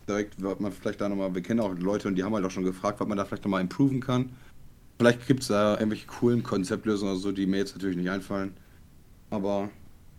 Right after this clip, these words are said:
abgesehen davon ist halt der absolute Flash. Weißt du, du, du,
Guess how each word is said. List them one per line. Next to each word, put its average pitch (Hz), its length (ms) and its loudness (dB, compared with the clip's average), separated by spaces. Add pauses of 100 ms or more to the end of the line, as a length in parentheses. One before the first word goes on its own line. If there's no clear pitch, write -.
(540)
abgesehen 110 520 2
davon 101 500 0
ist 92 300 -2
halt 95 320 -2
der 78 280 -2 (160)
absolute 92 480 0
Flash. - 640 -4
Weißt 101 240 -2
du, 104 80 0
du, 95 180 -4
du, 98 100 -6